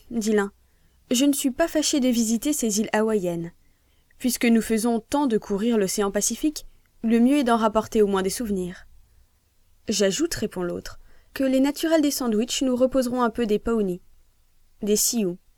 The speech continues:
ou autres Indiens trop civilisés du Far West,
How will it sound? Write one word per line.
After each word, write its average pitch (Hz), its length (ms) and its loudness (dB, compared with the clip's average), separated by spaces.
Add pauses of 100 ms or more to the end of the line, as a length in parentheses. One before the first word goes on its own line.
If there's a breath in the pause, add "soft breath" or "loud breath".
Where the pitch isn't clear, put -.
(100)
ou 254 140 -2
autres 320 260 -2
Indiens 254 280 2
trop 247 160 -2
civilisés 226 500 0
du 202 120 -4
Far 202 220 -6
West, - 340 -6